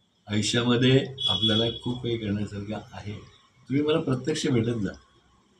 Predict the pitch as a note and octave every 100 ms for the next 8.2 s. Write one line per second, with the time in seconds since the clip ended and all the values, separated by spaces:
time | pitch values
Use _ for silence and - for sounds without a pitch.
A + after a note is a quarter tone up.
0 | _ _ _ _ _ _ A2 A2+ A#2 C3+
1 | A#2+ G2+ B2+ B2+ A#2 G#2+ A#2 A#2+ B2+ B2
2 | A2 A#2+ B2 A2+ G#2+ A2+ A2 A#2 A2 -
3 | F2+ - _ _ _ _ _ _ F#2 B2
4 | A2 - C3+ - G#2+ A2 B2+ A#2 A2 B2+
5 | - - - - - - - - B2+ A#2+
6 | A#2+ C3 A#2+ F#2+ C3+ B2 C3+ C#3 - A#2
7 | B2+ C3 C#3+ A#2+ A2+ A#2 B2+ A#2+ F#2+ -
8 | G#2